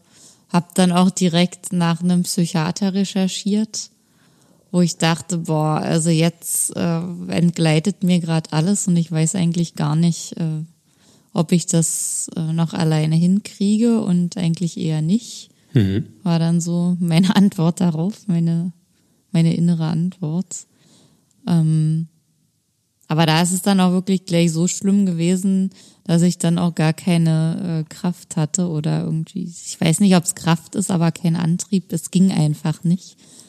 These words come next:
Speaker 1: Ähm, das ist ja dann immer das Gefühl, dass man's nicht mehr kann oder es geht einfach nicht. Und ich konnte dann auch nicht nach einem Psychiater suchen in dem Moment. Und, äh, dann, als es mir wieder gut ging, dachte ich, "Ja,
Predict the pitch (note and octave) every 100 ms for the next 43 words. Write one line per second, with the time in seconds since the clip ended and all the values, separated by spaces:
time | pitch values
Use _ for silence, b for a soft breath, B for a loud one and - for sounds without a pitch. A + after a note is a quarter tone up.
0 | B B _ - D3+ D3 D#3 - - D#3
1 | E3 D#3+ D#3+ D3+ D3+ D#3 D#3+ D#3 - D#3
2 | - F3 D#3+ D#3 - D#3 D3+ - E3 -
3 | D#3 D3+ - D#3+ F3 F3+ _ _ F3+ D3
4 | D3+ - D#3 D3+ D#3 - D3+ D#3+ D#3 -
5 | B B B - D3 - E3+ E3+ F#3 D#3+
6 | D#3+ D#3 - _ - D#3+ - E3 D#3+ -
7 | - D#3 D3+ D#3+ D3+ - D#3 - D3+ D#3+
8 | D3+ D#3+ E3 E3+ D#3+ D3 D3 D3 D3 D3
9 | D3+ F#3 - _ _ _ _ _ _ _
10 | _ _ _ _ _ _ _ _ F3+ D3+
11 | D3 - A3 D3+ C#3+ C#3+ D3+ _ _ _
12 | _ _ _ _ E3+ E3 F3 F#3+ F#3 F#3
13 | E3 E3+ D3+ E3 - G#3+ G#3 G3 G#3 G3
14 | F#3+